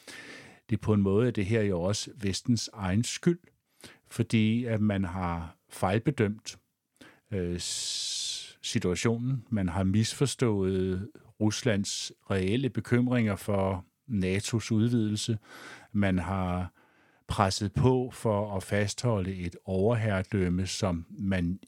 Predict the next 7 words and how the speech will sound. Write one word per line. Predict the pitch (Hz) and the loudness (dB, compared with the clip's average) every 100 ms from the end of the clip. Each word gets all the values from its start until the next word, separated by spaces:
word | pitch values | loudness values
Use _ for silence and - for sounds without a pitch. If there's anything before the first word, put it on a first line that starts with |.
| - | -6
hverken | 90 87 107 | -2 -2 -2
har | - 98 | -2 -4
politisk | - 95 95 120 - - - | -2 0 0 0 -4 -8 -6
eller | 101 92 85 | -4 -2 0
militær | 82 87 85 - 107 101 | 0 0 -2 -4 -4 -2
magt | 95 87 82 - | -2 -2 -4 -6
til | - 104 92 | -6 -2 -2